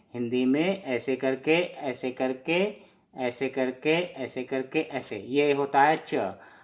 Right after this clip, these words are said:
लेकिन असमिया में च कैसे लिखेंगे? असमिया में च लिखेंगे ऐसे करके, सॉरी, कलम डिस्टर्ब दे रहा है।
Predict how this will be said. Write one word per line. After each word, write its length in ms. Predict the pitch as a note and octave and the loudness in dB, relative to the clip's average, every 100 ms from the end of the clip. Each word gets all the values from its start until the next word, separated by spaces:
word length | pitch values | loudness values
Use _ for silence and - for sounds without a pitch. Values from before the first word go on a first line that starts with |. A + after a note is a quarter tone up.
| - | -4
लेकिन 460 | B2+ C#3 E3+ F3 - - | 2 2 2 0 -4 -10
असमिया 480 | C#3+ - D3+ D#3 D#3 | -8 -2 2 8 8
में 240 | D#3+ F3 - - | 8 0 -4 0
च 160 | D#3 D#3 | 2 4
कैसे 240 | D3 - | 0 2
लिखेंगे? 640 | C#3 B2+ C3 C3 D3 G3+ | 2 2 0 0 0 0
असमिया 520 | G3+ C3 - C3 C3+ | 0 -6 -4 0 2
में 220 | B2+ C3 C3 | 2 0 -2
च 80 | |
लिखेंगे 840 | C3 A#2+ A#2+ A#2 B2+ B2+ D3 F3+ A3+ - - - - | -4 -4 -4 -6 -6 0 2 2 0 -10 -20 -20 -8
ऐसे 260 | B2 C3 | -6 -4
करके, 680 | C#3 C3+ C3+ - E3 F3+ G3 - - _ - _ _ _ - _ _ | -2 -2 -2 0 2 4 2 -2 -14 _ -20 _ _ _ -20 _ _
सॉरी, 240 | - A#2+ B2 | -8 -4 -4
कलम 320 | A#2+ B2+ B2 | -4 -4 -2
डिस्टर्ब 300 | A#2+ - A#2 | -4 -6 -10
दे 120 | G#2+ | -8
रहा 120 | G2+ | -10
है। 160 | G2 G#2 | -10 -14